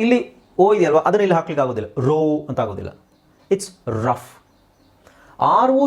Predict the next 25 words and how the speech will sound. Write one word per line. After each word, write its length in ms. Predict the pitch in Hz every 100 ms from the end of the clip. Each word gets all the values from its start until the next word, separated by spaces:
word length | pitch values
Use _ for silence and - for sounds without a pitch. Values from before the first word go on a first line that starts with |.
| 233
ಯು 80 | 214
ಜಿ 80 | 196 196
ಎಚ್ 120 | 180
ಬಂದಾಗ 300 | 147 143 156 - - - 110
ರಫ್. 200 | - - - - _ _ _ _ _ -
ಟಿ 60 | 202 262
ಎಚ್ 160 | 269 - -
ಓ 20 | 185
ಯು 80 | 185 160
ಜಿ 60 | 160
ಎಚ್ 100 | -
ಬಂದಾಗ 240 | 135 135 208 - - 123 120
ದೋ. 100 | 117 101 92 - _ _ _ 113
ಓಕೆ? 140 | 135 208 - - 151
ಅದೇ 140 | 240 - - _ _ _ _ _ _ _ -
ಟಿ 80 | 220 226
ಓ 80 | 233 185
ಯು 80 | 156
ಜಿ 80 | 139 123
ಎಚ್, 140 | - - _ _ _ _
ಟಫ್, 180 | - - - 175
ಅದು 120 | 190 -
ಟೋ 80 | 185 175
ಆಗೋದಿಲ್ಲ. 320 | 120 98 98 - - _ -
ಟಫ್. 200 | 147 -